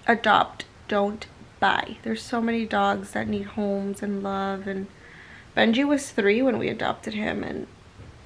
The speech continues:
he had a very rough start to life, but, you know,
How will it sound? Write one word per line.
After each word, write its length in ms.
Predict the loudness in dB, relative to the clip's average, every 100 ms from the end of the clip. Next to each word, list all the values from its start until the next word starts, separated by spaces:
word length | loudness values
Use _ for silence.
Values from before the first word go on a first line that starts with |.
| -20 -18
he 220 | -6 0 2
had 320 | 2 0 -4 -4 0
a 80 |
very 460 | 2 2 2 0 -6 -14 -20 -20 -20 -20 -20 -10
rough 580 | 2 4 4 2 -16 -20 -18
start 440 | -8 4 4 4 0
to 100 | 6
life, 480 | 6 6 2 -12 -20 -8 2
but, 280 | 4 2 -2 -20 -20 -20 -16 -6
you 120 | -2
know, 220 | 0